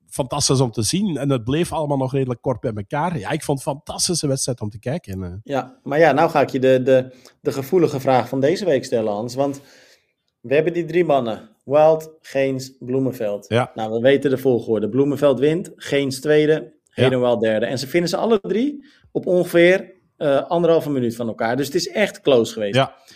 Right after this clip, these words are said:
Speaker 2: Ondanks die kleine verschillen wil ik aan jou vragen.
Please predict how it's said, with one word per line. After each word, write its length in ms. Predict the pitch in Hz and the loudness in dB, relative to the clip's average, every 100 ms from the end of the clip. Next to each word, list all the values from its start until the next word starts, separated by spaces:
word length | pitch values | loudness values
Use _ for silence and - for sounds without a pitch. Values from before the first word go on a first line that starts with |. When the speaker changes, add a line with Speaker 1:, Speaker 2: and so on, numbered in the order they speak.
| - _ _ _ _ _ | -20 _ _ _ _ _
Speaker 2:
Ondanks 420 | 214 226 220 196 | 4 6 4 0
die 100 | 196 | -2
kleine 260 | 190 180 165 | 2 4 2
verschillen 340 | - - 185 | 0 0 2
wil 120 | 175 160 | 4 2
ik 100 | 160 | 2
aan 60 | |
jou 140 | 143 135 | 0 2
vragen. 640 | 147 147 151 226 302 | 4 4 2 -4 -8